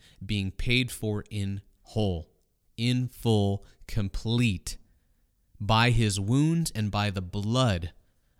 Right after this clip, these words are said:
of Jesus Christ in his agony, being tortured to death, that the cross, that his death, that he died on the cross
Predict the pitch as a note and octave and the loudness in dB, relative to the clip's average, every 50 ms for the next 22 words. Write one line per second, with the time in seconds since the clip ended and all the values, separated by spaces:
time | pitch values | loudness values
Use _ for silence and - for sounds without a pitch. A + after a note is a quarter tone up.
0 | _ - C3 C3+ B2+ A#2 G#2+ A#2+ B2+ C3+ C3+ C3 B2+ A#2+ G#2+ - - B2 A#2 A2+ | _ -2 0 0 0 0 0 0 2 2 2 2 2 2 2 0 0 0 0 0
1 | G2+ F2 E2+ - - - - - - _ _ _ _ _ _ _ _ _ _ - | 0 -2 -4 -6 -6 -8 -10 -12 -18 _ _ _ _ _ _ _ _ _ _ -2
2 | B2+ C#3+ D#3 E3 D#3 C#3+ E3 E3+ F3 D3 D3+ - A2 A#2 A#2+ B2 A2 A2 G#2+ F#2+ | 0 0 2 2 4 4 4 4 4 4 2 0 0 2 2 2 2 2 0 0
3 | F2+ E2+ E2+ E2+ - - _ _ - G#2 G2+ A#2+ A2+ G#2+ G#2 - - - - E3 | 0 -2 -4 -8 -12 -16 _ _ -8 -2 0 0 2 0 0 2 4 4 4 4
4 | E3 D3+ - - D3+ C#3+ B2+ - - A#2 G2+ F#2+ A2 F#2+ F2+ F2+ - - - - | 2 0 0 0 0 0 0 0 -2 -2 -2 -2 -2 -2 -4 -6 -8 -10 -14 -18
5 | - - - - - A2+ A2 G#2+ - - G#2+ G2 - - - - C3 C3 C#3 D#3 | -20 -20 -18 -6 -2 0 0 0 -2 -4 -6 -6 0 2 2 4 4 2 0 0
6 | E3+ F3 - - - F#2+ - - - - C#3 D3+ D#3 D3 B2 A2 G2+ - C3 C3 | -2 -2 -2 -4 -6 -6 -6 -6 -4 -2 -2 -2 -2 -4 -6 -8 -2 0 2 2
7 | A#2 G2 F#2 - - - - - - - G#2+ G#2 F#2 - B2 B2+ C3 C3 A#2 A2+ | 2 2 -2 -4 -10 -14 -16 -12 -6 -4 -4 -4 -4 -4 -4 -4 -4 -4 -4 -4
8 | A2 A#2+ C3+ C#3 C#3+ C3+ A2+ G2 F2+ F#2 F2 - - _ _ - A#2+ B2+ C3 C#3 | 0 2 4 4 4 4 4 2 0 -4 -6 -8 -12 _ _ 0 2 2 4 4
9 | D3+ D3+ D3 C#3+ C3 C#3 - - - C3+ C3 A#2 F#2+ F2 - - - - - | 4 2 2 0 0 -2 -2 0 2 2 2 2 2 0 -2 -4 -4 -6 -6